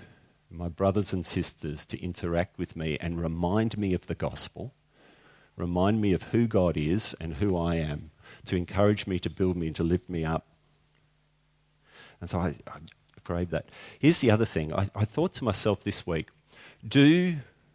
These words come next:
the thirty or forty people that live within fifty metres of my house, so if you think people that live within fifty metres of your house,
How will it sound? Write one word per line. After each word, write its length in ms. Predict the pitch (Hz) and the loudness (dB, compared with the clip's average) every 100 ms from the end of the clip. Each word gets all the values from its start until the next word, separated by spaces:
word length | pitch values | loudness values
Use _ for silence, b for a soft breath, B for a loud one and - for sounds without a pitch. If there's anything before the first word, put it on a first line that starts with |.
| - | 0
the 100 | 120 | 0
thirty 560 | - 151 165 180 175 - | 2 6 8 8 4 0
or 180 | 110 | -4
forty 560 | 101 - 120 117 104 95 - - | -4 0 2 4 2 0 -6 0
people 380 | 110 - 69 78 | 0 0 -8 -8
that 180 | 85 | -6
live 280 | - 101 98 | 2 2 2
within 320 | 95 - 87 | -2 0 -2
fifty 480 | 80 - 135 - 127 | -4 -2 -2 -2 -2
metres 440 | 98 90 82 80 87 | 2 2 2 -2 -4
of 140 | 80 | -6
my 160 | 80 78 | -6 -4
house, 640 | 71 - 131 - - - _ _ _ _ _ _ - | -6 -6 -8 -8 -12 -18 _ _ _ _ _ _ -16
so 60 | |
if 160 | 82 - | -14 -12
you 60 | |
think 300 | - 95 - - - | -8 -10 -10 -20 -4
people 300 | 113 113 104 | -4 -2 -6
that 140 | 92 82 | -6 -2
live 240 | 92 - | -2 -2
within 260 | 90 85 82 | -6 -6 -6
fifty 380 | - 120 117 | -8 -6 -4
metres 300 | 101 87 82 | 0 0 0
of 100 | 80 | -4
your 80 | 80 | -6
house, 320 | 78 80 - | -4 -4 -6